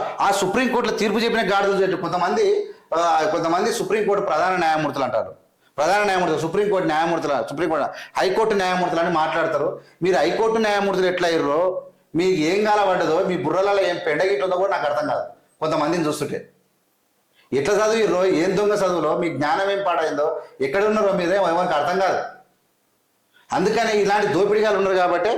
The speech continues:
పేదరికం పోలే ఇంతవరకు, ఈ దేశం బాగుపడలే.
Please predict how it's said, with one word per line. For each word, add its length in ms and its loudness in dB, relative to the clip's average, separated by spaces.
పేదరికం 440 2
పోలే 160 0
ఇంతవరకు, 420 0
ఈ 80 2
దేశం 320 2
బాగుపడలే. 500 0